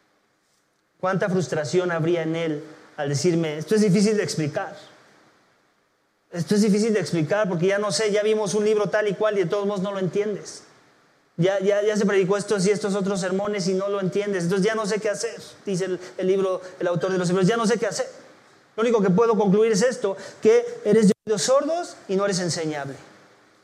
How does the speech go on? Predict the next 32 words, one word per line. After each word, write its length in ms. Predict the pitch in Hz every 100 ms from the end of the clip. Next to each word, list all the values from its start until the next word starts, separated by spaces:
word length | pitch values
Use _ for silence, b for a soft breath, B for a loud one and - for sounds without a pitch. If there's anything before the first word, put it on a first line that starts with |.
| _ _
¿Quién 120 | 220
de 80 | 226
nosotros 680 | 214 190 202 202 202 - - -
quiere 180 | 208 202
quedarse 400 | 190 185 185 208
parado 320 | 180 175 175
ahí? 200 | 165 156 - - - - _ _ _ _ _ _ _ _ _ _ _ _ _ _ _ _
Que 80 | 175
tú 140 | 156 202
digas 280 | 202 196
de 80 | 175
ti, 140 | 170 190
que 100 | 185
los 140 | 175
demás 260 | 180 190 185
digan 240 | 196 185
de 60 | 160
ti, 120 | 202
"Mira, 300 | 247 262 277 - -
él, 320 | 214 254 311 -
ella 340 | 214 262 330 - - - -
no 240 | 175 202 202
es 180 | -
enseñable". 840 | 208 196 - 160 156 156 151 135 113 - - - - - _ _ _ _ _ _
Creo 100 | 202
que 100 | 214
no 100 | 208
queremos 300 | 196 196 196
estar 220 | - 180
parados 320 | 185 175 175
ahí, 140 | 170 175
amén. 300 | 175 226